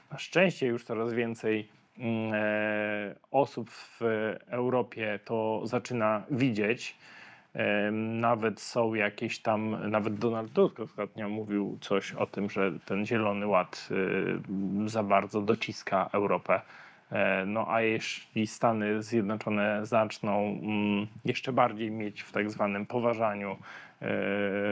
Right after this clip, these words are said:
Zielony Ład, czy jakkolwiek u nich to się nazywa, no to myślę, że ktoś się trzy razy zastanowi. No to ten wykres, który widzicie, mówi sam za siebie, tak? No,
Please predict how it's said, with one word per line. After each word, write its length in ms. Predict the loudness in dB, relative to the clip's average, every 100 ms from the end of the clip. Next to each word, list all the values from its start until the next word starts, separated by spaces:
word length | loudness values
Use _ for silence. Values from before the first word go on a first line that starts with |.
| 0 -2 -2 -2 -2
Zielony 480 | 2 2 4 2 0
Ład, 560 | 4 4 2 -10 -18 _ _ -16 -14 -8
czy 240 | -2 -2 0
jakkolwiek 640 | 0 0 0 2 4 2 0
u 120 | 4 4
nich 200 | 4 0
to 100 | -4
się 140 | -2
nazywa, 460 | -2 0 4 4 2 -6 -12 -12 -4
no 300 | 2 4 2
to 300 | 2 2 2 2
myślę, 760 | -2 0 2 2 0 -2 -2
że 460 | 0 0 0 0 -2 -2 -2 -4 -10
ktoś 480 | -14 0 4 4
się 200 | 2 -6
trzy 220 | -6 -2 0
razy 240 | 2 2
zastanowi. 600 | -2 -2 -2 0 0 -2
No 140 | -2
to 140 | -2 -4
ten 320 | -2 -2 2
wykres, 400 | 2 2 -2 -4
który 220 | -2 0
widzicie, 560 | 0 -2 -4 0 0 0 -6 -20 0
mówi 240 | 2 4 2
sam 240 | 0 0
za 100 | 0
siebie, 340 | -2 -8 -8
tak? 320 | -4 -2 -2 0
No, 280 | 0 0